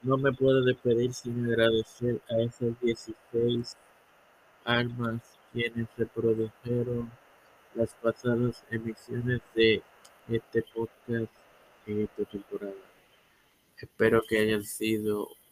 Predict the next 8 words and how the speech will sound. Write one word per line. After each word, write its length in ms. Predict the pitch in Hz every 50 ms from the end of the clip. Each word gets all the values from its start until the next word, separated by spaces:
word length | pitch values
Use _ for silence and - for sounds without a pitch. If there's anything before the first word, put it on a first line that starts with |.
| _ _ _ - - - _ _ _ _ _ _ _ -
las 300 | 110 107 107 - - -
mismas 480 | 117 120 117 110 - _ 117 113 110 104 _ -
de 200 | 107 104 - - _ -
edificación 760 | 107 107 107 104 _ - 107 - 104 101 _ - 110 110 113
y 40 | 110
gozo 260 | 107 107 107 - - - -
para 160 | 107 107 104
ustedes. 480 | 98 95 - _ - 101 - - 92